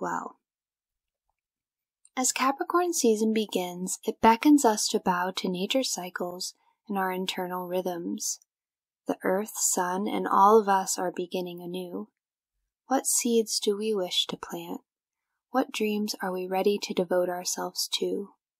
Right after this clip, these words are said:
Who are we ready to become? We can integrate these aims with the past year's manifestations.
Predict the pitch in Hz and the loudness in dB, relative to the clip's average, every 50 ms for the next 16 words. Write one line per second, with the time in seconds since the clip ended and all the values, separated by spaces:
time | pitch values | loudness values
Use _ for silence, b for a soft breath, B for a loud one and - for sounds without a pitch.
0 | _ _ _ _ _ _ _ _ - 247 254 262 285 - - 247 240 226 220 208 | _ _ _ _ _ _ _ _ -2 0 2 4 4 4 4 4 4 4 2 0
1 | 190 190 180 180 180 185 185 - - 190 180 180 185 - - - 262 247 214 220 | 0 -2 -2 -2 -2 -2 -4 -4 -6 -6 -6 -8 -8 -8 -10 -10 -8 -6 -6 -6
2 | 233 226 - _ _ _ _ _ _ _ _ _ _ _ _ _ - 285 285 277 | -6 -8 -10 _ _ _ _ _ _ _ _ _ _ _ _ _ 4 4 6 8
3 | - 294 269 - - 214 208 220 214 214 202 196 196 - - - 208 220 240 233 | 10 10 10 8 6 4 4 2 2 2 2 2 0 -2 -4 -2 0 2 2 0
4 | - - - 196 185 185 185 185 190 190 - _ - 190 - - - - - - | -2 -4 -2 0 0 0 0 0 -2 -2 -4 _ -6 -6 -4 -4 -4 -2 0 2
5 | 190 208 208 - - - 214 190 185 180 180 180 - 185 180 180 180 180 - 190 | 2 2 2 0 -4 -4 -4 -4 -4 -4 -4 -4 -6 -6 -6 -8 -8 -8 -8 -6
6 | 175 - - - 196 196 185 - - - - 226 240 240 254 - - - | -6 -4 -4 -4 -4 -2 -2 -4 -2 -2 -2 -2 -2 -4 -4 -8 -12 -12